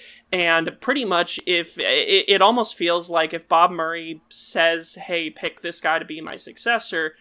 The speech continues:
that's who they're gonna go for. And so to me, all of this just kinda lines up perfectly, doing the internal, somebody who knows how things work and who's been groomed by the current guy who's been given so much leeway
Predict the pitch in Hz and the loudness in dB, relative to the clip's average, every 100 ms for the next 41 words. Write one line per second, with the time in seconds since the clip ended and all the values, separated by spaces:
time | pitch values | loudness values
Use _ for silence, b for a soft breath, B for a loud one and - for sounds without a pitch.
0 | b b 170 170 175 185 165 160 160 156 | b b 0 0 -2 -10 -8 -8 -10 -10
1 | 156 151 - 143 107 113 175 - 175 - | -10 -10 -12 -10 -10 -10 -10 -6 -6 -6
2 | 185 226 247 - 180 190 190 180 - 175 | -10 -8 -8 -4 0 0 -2 -6 -8 -12
3 | - 165 156 165 175 170 165 - 160 156 | -12 -10 -6 -6 -6 -6 -8 -6 -8 -8
4 | 165 170 160 b b - 160 165 160 151 | -10 -10 -12 b b -20 -12 -10 -8 -8
5 | 175 - 175 165 - 170 185 185 180 170 | -8 -8 -8 -8 -6 -6 -6 -6 -8 -4
6 | 170 170 180 165 180 170 170 165 160 156 | -6 -6 -6 -6 -8 -12 -12 -10 -10 -10
7 | 160 156 160 - 165 160 160 165 170 170 | -14 -12 -12 -12 -14 -14 -14 -12 -12 -10
8 | 160 170 160 160 170 165 - 170 160 180 | -4 -4 -4 -10 -10 -10 -8 -6 -6 -6
9 | 160 170 165 160 - - - 170 180 175 | -12 -12 -12 -12 -12 -10 -6 -6 -6 -8
10 | 165 165 165 160 156 147 | -8 -12 -10 -8 -6 -8